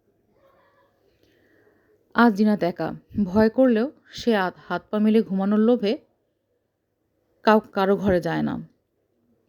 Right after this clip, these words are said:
সেদিন প্রথম রাতের বেলা সেই সুমধুর মিষ্টি কণ্ঠের সালাম অনেকদিন পর সে আবার শুনতে পায়,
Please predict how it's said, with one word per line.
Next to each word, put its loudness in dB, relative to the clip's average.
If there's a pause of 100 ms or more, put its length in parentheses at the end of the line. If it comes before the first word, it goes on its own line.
(140)
সেদিন 4
প্রথম 0
রাতের -2
বেলা 0
সেই -6
সুমধুর -4
মিষ্টি -8
কণ্ঠের -2 (640)
সালাম 0 (120)
অনেকদিন 0
পর 0
সে -4
আবার 0
শুনতে -8
পায়, -12